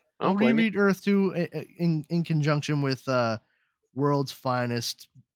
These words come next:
Speaker 2: Power Girl Huntress.
Speaker 1: I think, uh, I think with that, fellas, that's probably e-, enough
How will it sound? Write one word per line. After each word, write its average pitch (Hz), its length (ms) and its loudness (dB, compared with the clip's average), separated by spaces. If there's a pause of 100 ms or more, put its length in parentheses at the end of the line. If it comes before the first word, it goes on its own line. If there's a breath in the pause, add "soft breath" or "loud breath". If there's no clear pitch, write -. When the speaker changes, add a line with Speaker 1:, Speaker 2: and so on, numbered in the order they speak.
Speaker 2:
Power 117 280 -4
Girl 104 240 -4
Huntress. 95 600 -8 (120)
Speaker 1:
I 139 100 8
think, 196 340 6
uh, 156 340 10 (160)
I 143 100 4
think 185 240 0
with 143 160 2
that, 135 260 8
fellas, 104 300 -2
that's 117 160 -6
probably 131 460 0
e-, 104 120 -6 (100)
enough 117 360 -4